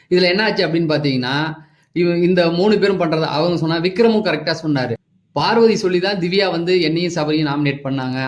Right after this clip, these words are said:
அப்படிங்கிறதையும் வந்து சொல்லிட்டாங்க. மெயினா என்னன்னா, பார்வதி தான் இந்த விஷயத்தை ஏத்தி விடுறது.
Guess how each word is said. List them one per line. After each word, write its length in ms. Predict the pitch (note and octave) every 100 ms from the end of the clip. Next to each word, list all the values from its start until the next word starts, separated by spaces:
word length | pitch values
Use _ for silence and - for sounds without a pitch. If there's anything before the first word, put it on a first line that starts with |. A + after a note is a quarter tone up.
| B2
அப்படிங்கிறதையும் 520 | B2+ C3 B2 B2+ C#3+
வந்து 360 | B2 D3+ G#3+ -
சொல்லிட்டாங்க. 460 | C#3+ C3+ A#2+ A2 A#2+
மெயினா 300 | C3+ E3 F#3
என்னன்னா, 460 | D#3 D#3 C#3 D3 D#3 - _ _
பார்வதி 420 | B2 E3 F#3 D3
தான் 220 | C#3+ F3
இந்த 120 | D#3 C#3
விஷயத்தை 400 | B2+ D3+ D3+ C3
ஏத்தி 240 | C#3+ C#3+
விடுறது. 340 | B2 A2+ A2+